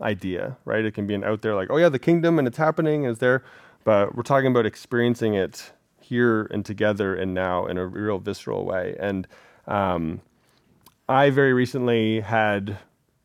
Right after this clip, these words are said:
yeah, a strong experience of, of kingdom community and what that looks like. So a few weeks ago,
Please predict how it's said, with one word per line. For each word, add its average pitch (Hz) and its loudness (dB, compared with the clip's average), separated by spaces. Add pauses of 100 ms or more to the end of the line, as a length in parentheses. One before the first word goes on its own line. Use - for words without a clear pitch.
yeah, 117 -2
a 95 -8
strong 110 -2
experience 98 -6
of, 95 -4
of 104 -12
kingdom 101 -6
community 98 -8
and 104 -10
what 104 -6
that 95 -4
looks 95 -10
like. 110 -8
So 101 -8
a 98 -8
few 123 -4
weeks 110 -6
ago, 98 -2